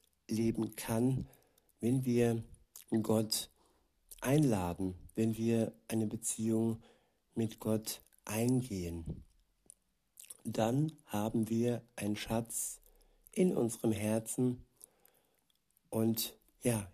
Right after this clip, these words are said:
in einer vergänglichen Hülle, die wie jeder andere Mensch auch sterben wird.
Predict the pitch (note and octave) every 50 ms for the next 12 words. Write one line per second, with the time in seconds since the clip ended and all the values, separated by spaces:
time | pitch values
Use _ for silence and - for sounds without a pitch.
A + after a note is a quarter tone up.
0 | _ - A#2+ B2 - G#2+ A2 A2 A2 G#2+ - A2+ G#2 - G#2+ G#2+ G#2+ A2+ A#2 A#2
1 | A2+ - B2+ A#2+ G2 G2+ A#2 A2 A2 B2 B2 B2 A#2+ - - _ _ _ _ _
2 | _ _ _ _ _ _ _ _ _ _ _ - - - A#2+ A#2 A#2+ B2+ B2 -
3 | - - B2+ B2 A2 G#2+ A2 A2+ A2+ A2 - - A2+ A#2 A2+ A2+ B2 A2+ A2 G#2
4 | G#2+ A2 A2+ - - - - - - - - F#2 G2 G2 G2+ - - _ _ _
5 | _ - - - - G#2+ G2+ G2 G2 - G#2+ G#2+ G#2 G#2 A2+ A2+ A2+ A2 G2+ F#2
6 | - - -